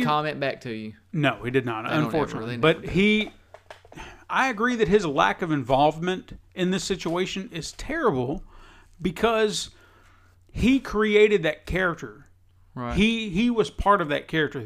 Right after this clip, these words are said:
Speaker 1: Everything that you like about him, you dislike, everything that draws you to it, it came from him and his performance.
Speaker 2: Dude, it's like Nathan Drake.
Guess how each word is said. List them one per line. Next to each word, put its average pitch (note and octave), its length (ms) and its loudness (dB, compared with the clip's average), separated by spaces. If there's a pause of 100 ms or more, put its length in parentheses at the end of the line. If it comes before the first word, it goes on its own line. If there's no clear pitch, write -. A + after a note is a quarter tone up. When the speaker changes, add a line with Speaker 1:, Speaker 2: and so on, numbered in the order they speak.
(100)
Speaker 1:
Everything G3+ 400 -2
that - 140 -8
you C3 140 -6
like D#3+ 240 0
about G3 220 2
him, E3+ 100 -2
you A#2 80 -4
dislike, F3+ 640 -4 (340)
everything A#3 400 0
that D#3+ 120 -6
draws E3 400 4
you F3+ 100 -10
to A3+ 220 -8
it, F3 240 -6
it F#3 240 -6
came F#3+ 300 -2
from D#3 220 -6
him E3+ 300 -2
and D3 120 -8
his D#3+ 160 -4
performance. - 840 -4
Speaker 2:
Dude, C#4 160 -4
it's D#3+ 180 -6
like F#3 220 0
Nathan D3 380 -4
Drake. D3+ 540 -4